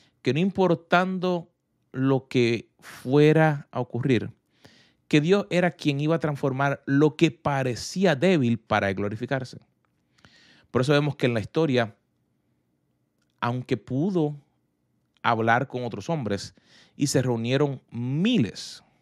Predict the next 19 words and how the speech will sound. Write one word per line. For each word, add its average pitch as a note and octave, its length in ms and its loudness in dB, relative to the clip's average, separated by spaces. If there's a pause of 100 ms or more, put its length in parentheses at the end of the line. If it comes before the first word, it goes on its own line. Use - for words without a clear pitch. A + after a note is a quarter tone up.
(1200)
sobre A#2+ 300 2
veinte A2+ 320 0
mil D#3 380 -2 (480)
soldados, G#2 800 -4 (1120)
de A#2+ 120 -4
momento, C3+ 640 -2 (300)
cuando G#2 260 -4
él G#2 60 0
empezó G#2 400 -4
a A2 140 -6
hablar G2 180 -4
con B2+ 140 -8
Dios, A#2 400 -6 (920)
Dios A2 140 -2
le A#2 60 0
dijo, G#2 240 -4 (280)
"Eso A2 160 -2
es E3+ 60 -2
bueno, D3+ 320 0